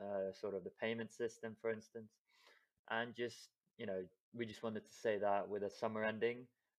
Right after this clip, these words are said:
we're back, we're ready to publish some more episodes, hopefully you're ready to listen. Uh, but yeah, that's all from me.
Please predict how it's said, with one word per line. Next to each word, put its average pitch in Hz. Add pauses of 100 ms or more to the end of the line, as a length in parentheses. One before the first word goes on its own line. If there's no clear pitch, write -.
we're 101
back, 110
we're 98
ready 101
to 98 (220)
publish 98
some 110
more 104
episodes, 120
hopefully 98
you're 95
ready 101
to 104
listen. 131 (1400)
Uh, 143 (100)
but 170
yeah, 190 (240)
that's 123
all 120
from 120
me. 147